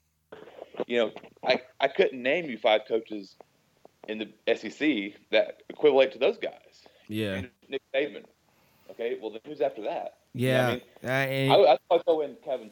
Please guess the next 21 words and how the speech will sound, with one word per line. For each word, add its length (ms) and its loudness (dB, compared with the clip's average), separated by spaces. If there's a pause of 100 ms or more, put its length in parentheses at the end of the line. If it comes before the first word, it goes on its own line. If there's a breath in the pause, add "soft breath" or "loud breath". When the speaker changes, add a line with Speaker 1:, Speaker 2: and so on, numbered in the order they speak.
Speaker 1:
Sumlin, 360 -8 (520)
but 60 -2
I 80 2
think 180 -10
he's 180 -12
kinda 220 -6
fallen 340 -2
into 120 -18
some 300 -20 (200)
hard 300 -2
times 300 -4
at 60 -12 (100)
A 140 -10
and 80 -12
M, 380 -6
which 200 -8 (920)
I 60 -6
kinda 260 -4
think 240 -8
everybody 420 2 (220)
saw 360 4